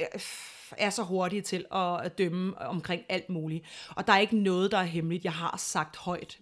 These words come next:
på Instagram op til flere gange, hvad jeg har fået lavet, eller får lavet. Jeg vil gerne gentage det nu her igen, sådan, så jer derude, der sidder med den fordom, I får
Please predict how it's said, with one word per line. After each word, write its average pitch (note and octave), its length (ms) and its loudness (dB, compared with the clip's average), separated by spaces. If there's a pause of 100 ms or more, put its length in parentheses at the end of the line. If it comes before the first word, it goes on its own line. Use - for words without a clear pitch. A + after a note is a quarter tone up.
på G3+ 120 0
Instagram F3 480 -2
op - 160 -2
til G#3+ 120 0
flere G3 340 2
gange, D#3 360 -2 (220)
hvad F#3 200 4
jeg E3 380 0 (160)
har E4 300 6
fået D#4+ 140 4
lavet, C4+ 300 2
eller C4+ 140 0 (140)
får A3 200 4
lavet. D#3+ 320 -2 (540)
Jeg A#3 160 10
vil B3+ 80 6 (100)
gerne A#3 280 10
gentage G3+ 440 6
det G#3+ 100 4
nu G3 140 6
her G#3 160 4
igen, G3 320 2
sådan, G3 220 -2
så G#3+ 120 0
jer F#3 220 4
derude, G3 320 2
der G3+ 60 0
sidder G3+ 280 0
med G3+ 80 -2
den G3 140 -4
fordom, F#3+ 520 0
I G3 120 -4
får - 580 -2